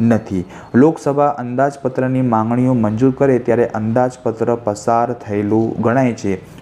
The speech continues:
જો લોકસભા અંદાજપત્ર ના મંજૂર કરે તો સંઘ સરકારને રાજીનામું આપવું પડે છે. નંબર ત્રણ જોઈએ, ટૂંક નોંધ લખો, રાજ્યની વિધાનસભાની કારોબારી વિષયક સત્તાઓ.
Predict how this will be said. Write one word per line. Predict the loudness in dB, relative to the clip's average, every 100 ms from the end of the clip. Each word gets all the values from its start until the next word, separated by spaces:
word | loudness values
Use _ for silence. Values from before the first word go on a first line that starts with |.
| 0
જો | 4
લોકસભા | 4 2 -2 -2 0
અંદાજપત્ર | -2 -4 -2 -2 -2 -8 -2 0
ના | 2 2
મંજૂર | 2 -2 -2 -2
કરે | -2 -2 -4 -8 -20 -4
તો | -2
સંઘ | 0 -2 -4
સરકારને | -4 -6 -4 -2 -2 -2 -4 -4 -8 -14 -4
રાજીનામું | 0 0 0 -2 -2 -2 -2 -2 -2
આપવું | -2 -2 -2 0 0 -2 -16 -20 -20 -20 -20 -20 -20 -20 -6
પડે | -4 -4 -6
છે. | -10 -14 -16 -20 -6 0
નંબર | 2 2
ત્રણ | 0 -2 -2
જોઈએ, | -2 -2 0 0
ટૂંક | 0 -2 0
નોંધ | 0 2
લખો, | -2 2 2 2
રાજ્યની | 2 0 -2 -2 -2 -2 -4
વિધાનસભાની | 0 0 0 0 0 0 0 0 -2 -2
કારોબારી | -2 2 0 2 0 0
વિષયક | -2 -4 0 2 2
સત્તાઓ. | -2 -10 -6 -4 -2 -4